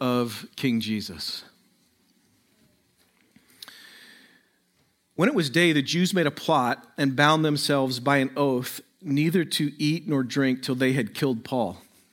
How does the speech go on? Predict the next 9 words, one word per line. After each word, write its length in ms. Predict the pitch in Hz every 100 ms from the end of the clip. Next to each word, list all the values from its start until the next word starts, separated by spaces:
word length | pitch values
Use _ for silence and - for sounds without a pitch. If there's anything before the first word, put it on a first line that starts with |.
| _ _ _ _ _ _ _ _ _ _ - -
There 160 | 147
were 100 | 180
more 220 | 165 180
than 140 | 170 143
forty 800 | - - 202 247 143 113 117 - - - - - - -
who 100 | 151
made 320 | 135 135 147
this 240 | 131 131 -
conspiracy. 880 | 127 113 - 135 123 - - -